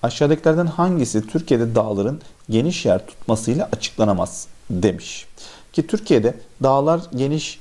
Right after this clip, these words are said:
yer tuttuğu için engebeli bir araziye, dağlık engebeli kelimesini herkes hatırlıyordur. Buna sahibiz. Yıl içerisinde dört mevsim belirgin olarak yaşanması Türkiye'nin orta kuşakla, e, orta kuşakta olduğu için ortaya çıkan bir durumdur. Bunun dağlarla bir alakası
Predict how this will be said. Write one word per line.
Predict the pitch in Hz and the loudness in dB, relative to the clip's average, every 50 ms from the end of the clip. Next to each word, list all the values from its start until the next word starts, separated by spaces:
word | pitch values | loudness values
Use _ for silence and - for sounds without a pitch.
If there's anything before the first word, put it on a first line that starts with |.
| - - | -8 -2
yer | 120 139 147 147 143 | 2 2 2 2 0
tuttuğu | - 120 - - - 101 92 | -2 -8 -8 -6 -4 -2 -2
için | 95 98 - - 165 170 - - | -2 -2 -2 -4 -4 -4 -2 0
engebeli | 135 139 139 139 135 131 135 139 131 95 | 2 2 4 4 4 4 6 4 4 2
bir | 95 - - 101 | 2 0 0 2
araziye, | 95 92 92 95 87 - - 107 131 151 151 - - - - - - - 135 | 2 2 2 0 -2 -4 -2 0 0 0 0 -2 -10 -20 -20 -20 -10 -2 2
dağlık | 135 123 120 120 123 123 - | 4 4 4 4 2 -2 -6
engebeli | - 120 117 113 113 113 107 107 | -6 -4 -2 0 0 -2 -2 -2
kelimesini | 117 107 101 101 98 - - 101 | -4 -4 -4 -4 -4 -4 -2 -4
herkes | 87 - - 95 - - | -2 -2 -6 -8 -8 -8
hatırlıyordur. | 101 - - 120 127 139 131 123 139 139 - - - - - - - - | -10 -6 -4 0 2 2 2 2 0 -2 -4 -10 -18 -16 -16 -12 -4 0
Buna | 175 139 139 | 2 2 2
sahibiz. | 139 - 135 107 - - - - 120 - - - - - - - - - | 2 4 2 4 2 2 0 -4 -8 -12 -12 -18 -20 -20 -20 -16 -6 -2
Yıl | 185 208 214 | 0 2 2
içerisinde | 208 - 170 147 139 - 180 170 139 | 2 2 2 2 2 0 -2 0 4
dört | 143 151 175 - - | 4 4 4 2 -2
mevsim | 147 139 139 139 - 160 156 147 | -4 -4 -4 -4 -4 -4 -2 0
belirgin | 139 131 131 139 147 | 0 0 0 -2 0
olarak | 139 127 120 117 117 - | 2 4 4 2 2 0
yaşanması | 107 - - 113 107 107 110 - - | -4 -2 -2 -4 -4 -4 -6 -6 -8
Türkiye'nin | - - - - 135 151 - | -12 -12 -6 -6 -6 -6 -2
orta | - - 113 110 110 - - 156 - | 0 2 2 2 2 0 -2 -2 -2
kuşakla, | - - - 127 107 - - - 107 101 98 - - - - - - - - | -2 -4 -2 -2 -2 -2 -2 0 0 0 0 -2 -14 -20 -20 -20 -16 -6 -2
e, | 110 101 101 104 98 - | 0 2 2 2 2 2
orta | 113 110 110 - 147 | 2 0 2 0 -2
kuşakta | - - 131 123 - - 107 | 2 2 0 0 0 -4 -4
olduğu | - - 104 107 110 110 110 135 160 | 0 4 4 4 4 2 0 2 2
için | 165 156 - - | 2 2 0 0
ortaya | 117 107 101 101 - 101 95 | 0 0 0 2 0 -2 -2
çıkan | - - - 95 92 90 | 0 0 0 0 0 0
bir | 87 | -2
durumdur. | - 87 87 87 98 82 - - - - - - - - | -2 -4 -4 -4 -6 -8 -10 -12 -20 -20 -20 -14 -4 0
Bunun | 127 143 156 170 180 185 190 - - 110 | 2 2 2 2 0 -2 -4 -6 -2 0
dağlarla | 113 110 110 120 143 143 131 117 113 104 107 | 2 2 4 4 4 2 2 0 -2 -4 -4
bir | 139 135 - | -4 -4 0
alakası | - 104 101 95 92 - - 110 - - - 185 | 0 0 2 0 -2 -2 -8 -8 -6 -4 -4 -4